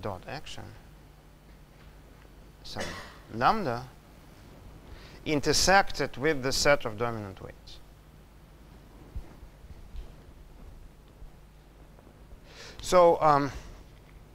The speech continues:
wait, in fact, sorry, I didn't finish the wording, so, I mean, so I said consider, but then I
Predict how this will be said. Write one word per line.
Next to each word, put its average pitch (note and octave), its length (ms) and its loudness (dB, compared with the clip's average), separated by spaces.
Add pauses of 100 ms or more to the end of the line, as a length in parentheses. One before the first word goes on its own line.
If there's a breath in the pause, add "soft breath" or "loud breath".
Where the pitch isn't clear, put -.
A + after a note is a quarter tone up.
(2250 loud breath)
wait, D#3+ 240 8
in E3 100 6
fact, G3 180 8
sorry, C#3 280 8
I E3+ 180 8
didn't F3 220 4
finish D3 340 0
the C#3+ 120 2
wording, D#3+ 280 6
so, C3 220 4
I B2+ 120 6
mean, B2+ 180 2
so D3 180 6
I C#3 100 6
said - 240 10
consider, D3 520 8
but A#2 180 4
then A#2+ 160 -2
I G#2+ 200 -4